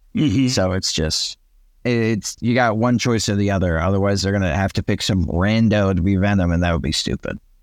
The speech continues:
Speaker 1: Yep.
Speaker 2: So
Speaker 1: Yeah, it totally made sense to me, and it made sense that they set it up a long time ago. It made sense to me. I was okay with it. But dang, he was scary, too. I was surprised <laughs> when Venom just bit Kraven's head right off.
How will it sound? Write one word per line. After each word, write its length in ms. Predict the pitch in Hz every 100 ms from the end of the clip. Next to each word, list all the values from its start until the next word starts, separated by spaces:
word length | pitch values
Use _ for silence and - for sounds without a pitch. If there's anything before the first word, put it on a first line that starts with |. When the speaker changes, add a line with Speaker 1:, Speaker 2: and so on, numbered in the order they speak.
| _ -
Speaker 1:
Yep. 320 | 180 131 -
Speaker 2:
So 420 | 104 104 107 101 - _ _ _ _ -
Speaker 1:
Yeah, 160 | 170 196
it 160 | 226
totally 180 | 196 208
made 160 | 165 143
sense 220 | 156 -
to 60 | 151
me, 100 | 151
and 100 | 147
it 40 |
made 200 | 139 151
sense 220 | - 151
that 80 | 135 135
they 100 | 131
set 220 | 151 120
it 60 |
up 120 | 117 101
a 40 |
long 200 | 98 104
time 160 | 101 98
ago. 240 | 78 80 - - - -
It 60 | -
made 120 | 139
sense 180 | 147 123
to 60 | 147
me. 120 | 139
I 60 |
was 100 | 135 135
okay 180 | 123
with 120 | 135 135
it. 120 | - _ -
But 180 | 95 107
dang, 380 | 143 160 170 170
he 100 | 170
was 160 | 160
scary, 280 | - 160 156
too. 220 | 131 160
I 120 | 127 151
was 120 | 151
surprised 600 | 147 131 151 160 143 143
<laughs> 20 |
when 180 | 170 156
Venom 340 | 127 156 151 139
just 220 | 123 -
bit 160 | 143 - _ _
Kraven's 460 | - 156 151 143 -
head 180 | 147 135
right 160 | 139
off. 340 | 131 147 -